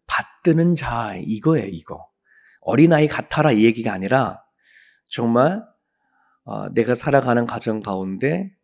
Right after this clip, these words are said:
내 주변에 소외되고 약하고 힘없고 눈 한 번 주기도 싫은 그 사람들을 향해서 내가 과연 그들을 향하고 있는가라고 하는 그런 자를 받들 수 있는 자,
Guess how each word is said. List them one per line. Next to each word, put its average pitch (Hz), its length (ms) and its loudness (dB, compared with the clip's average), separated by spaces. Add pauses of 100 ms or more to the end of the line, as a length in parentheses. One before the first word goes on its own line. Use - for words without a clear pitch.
내 110 220 -4
주변에 110 720 -4 (500)
소외되고 110 1080 -4 (280)
약하고 101 960 -6 (180)
힘없고 107 1000 -4 (680)
눈 117 160 -2
한 127 160 0
번 123 160 0
주기도 113 360 -4
싫은 113 380 -4
그 135 140 -6
사람들을 113 560 -6
향해서 107 480 -6 (320)
내가 104 240 0
과연 135 520 -2
그들을 135 380 -4
향하고 165 380 -2
있는가라고 104 800 -2
하는 117 440 2 (680)
그런 156 360 0
자를 170 360 -2
받들 - 480 -4
수 185 260 -4
있는 95 300 -10
자, - 280 -18